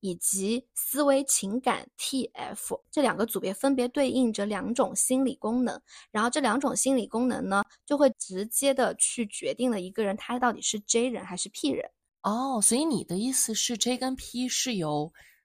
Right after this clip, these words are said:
Speaker 2: N S或者T F来决定的？
Speaker 1: 对。呃，我先说一个比较抽象的概念，然后再给大家举一个例子比较好理解啊。
Speaker 2: 嗯。
Speaker 1: 呃，我们可以先看一下N S。N S呢，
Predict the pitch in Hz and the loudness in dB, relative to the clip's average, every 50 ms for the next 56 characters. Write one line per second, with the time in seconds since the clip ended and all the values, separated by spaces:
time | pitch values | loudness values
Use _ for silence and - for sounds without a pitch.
0 | _ _ _ _ _ - 226 233 254 262 - - 240 226 180 - - - - - | _ _ _ _ _ 0 2 2 2 2 0 0 2 2 4 4 4 2 2 0
1 | - - 220 208 - 175 165 - - - - - 220 202 196 190 - 170 156 170 | -4 -4 -4 -2 -2 -2 -4 -4 -6 -8 -4 -2 0 0 0 -2 -4 -6 -8 -8
2 | - - 147 - 220 262 254 202 170 170 - _ _ - 240 220 - - _ _ | -6 -6 -6 -6 -6 -6 -6 -6 -8 -12 -16 _ _ 2 2 2 2 2 _ _
3 | _ _ _ _ _ - - _ _ _ - 226 220 208 - - 202 185 196 - | _ _ _ _ _ -20 -20 _ _ _ -2 0 0 0 2 2 2 4 4 4
4 | 320 330 - 339 320 320 311 330 262 220 175 170 160 - - 262 277 311 - 370 | 2 2 2 2 2 2 0 0 -2 -2 -2 -4 -2 -2 0 0 0 2 2 2
5 | 370 294 214 196 214 202 196 196 202 190 180 185 202 226 233 - 277 247 185 - | 2 2 2 0 0 -2 -2 -2 -2 -4 -4 -2 -2 -4 -2 -2 -2 -2 -2 -4
6 | - 202 202 214 214 240 233 - - - - - - 247 294 285 240 - 190 - | -6 -6 -6 -4 -6 -4 -4 -6 -8 -8 -8 -8 -4 -2 0 0 0 -2 -4 -6
7 | - - 208 196 202 - - - - - - - - 247 - 214 - - - - | -4 -4 -4 -4 -4 -6 -8 -8 -8 -8 -8 -10 -6 -4 -2 -2 -2 -4 -4 -8
8 | - - _ - - - - 226 220 196 - 202 196 190 196 214 208 196 220 - | -8 -8 _ -20 -14 -6 -4 -4 -2 -2 0 0 0 0 0 0 0 -2 -2 -2
9 | - 294 277 247 - - 302 302 302 - - 359 269 214 190 - 226 202 - - | -2 0 0 2 2 2 2 0 0 -2 -2 -2 0 0 0 0 -2 -2 -2 2
10 | - 254 277 294 285 - 208 165 180 180 - - - - - _ _ - - 285 | 2 4 4 4 2 0 -2 -4 -4 -4 -4 -4 -4 -6 -10 _ _ 0 2 2
11 | 320 320 - 208 196 196 233 - - 240 220 208 202 220 | 2 2 0 0 0 2 0 0 0 0 0 0 0 -2